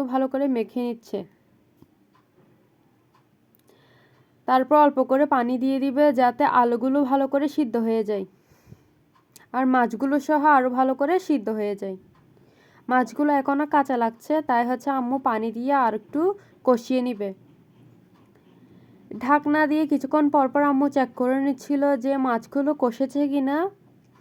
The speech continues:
মাছগুলো পুরোপুরি কষে গেলে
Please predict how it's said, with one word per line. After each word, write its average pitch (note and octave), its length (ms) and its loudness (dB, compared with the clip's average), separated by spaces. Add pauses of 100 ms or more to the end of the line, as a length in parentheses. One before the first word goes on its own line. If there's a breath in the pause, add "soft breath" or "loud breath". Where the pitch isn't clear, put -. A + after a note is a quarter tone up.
(520 soft breath)
মাছগুলো B3+ 520 2
পুরোপুরি B3+ 640 2
কষে A#3+ 300 -2
গেলে C#4 240 0